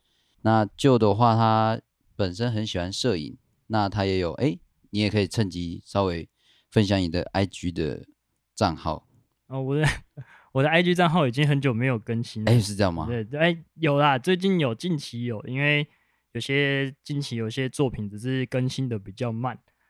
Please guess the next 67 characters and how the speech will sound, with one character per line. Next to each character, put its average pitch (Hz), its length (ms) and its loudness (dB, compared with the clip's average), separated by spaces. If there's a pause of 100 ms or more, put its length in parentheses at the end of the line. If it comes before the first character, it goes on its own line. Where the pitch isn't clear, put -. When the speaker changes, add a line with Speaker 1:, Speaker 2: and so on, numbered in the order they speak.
(180)
Speaker 2:
那 151 120 0
如 151 140 2
果 131 480 0
有 120 280 -2
兴 180 280 -2
趣 175 180 0
的 127 160 -2
人 107 220 -6
可 143 100 -6
以 123 100 -2
去 127 380 -2
搜 135 300 -2
寻 107 180 -8
一 98 40 -12
下 123 280 -14 (220)
J 156 380 4
S - 220 -8
点 113 300 -4 (180)
talent， 131 500 -2
才 135 280 -2
能 147 180 0
的 120 80 -6
那 135 100 -4
个 123 120 -6
talent 139 420 -4
的 107 180 -10 (100)
英 131 260 -4
文 160 180 -8 (240)
单 117 260 -4
字， 117 220 -8 (560)
对， 107 300 -10
很 123 100 -6
好 131 140 -2
找， 110 160 -10
就 143 100 -6
可 147 100 -2
以 135 60 0
直 117 100 -8
接 120 120 -6
找 113 120 -8
到， 117 140 -6
就 123 80 -6
是 123 420 -8 (340)
我 120 120 -6
的 110 100 -6
I 117 140 -4
G。 113 160 -6
可 120 100 -4
是 147 80 -2
我 156 140 4
的 113 340 -4 (220)
贴 - 160 2
文 151 180 4
不 156 60 0
多 127 320 -2
啦， 117 300 -8
贴 135 120 -2
文 117 140 -4
不 113 80 -10
多， 110 180 -8
因 135 80 -4
为 143 80 0
更 127 240 -4
新 123 240 -6
比 110 140 -12
较 113 180 -6
慢。 110 240 -6